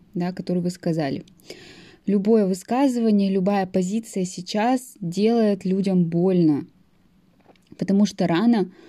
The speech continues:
от текущих событий ещё свежа и открыта. Рана —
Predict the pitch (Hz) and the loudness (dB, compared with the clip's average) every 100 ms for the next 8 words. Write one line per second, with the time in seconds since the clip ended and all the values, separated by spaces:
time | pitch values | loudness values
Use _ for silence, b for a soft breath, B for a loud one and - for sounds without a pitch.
0 | B B _ 190 185 180 - - - 185 | B B _ -2 -2 -4 -14 -14 -10 -8
1 | - 214 185 185 170 - 165 190 262 - | 0 0 0 -6 -10 -8 -2 0 -2 -2
2 | 170 - _ 175 175 175 - 208 202 190 | -4 -4 _ -2 -2 -2 -6 -2 -2 -2
3 | - - 185 175 175 175 190 233 - 185 | -6 -14 -6 -2 -2 0 -2 -4 -6 -6
4 | - 180 - - 190 185 - 170 - B | -4 -6 -8 -4 -2 -2 -6 -10 -16 B
5 | B B B B B 190 226 285 269 247 | B B B B B -2 4 6 4 2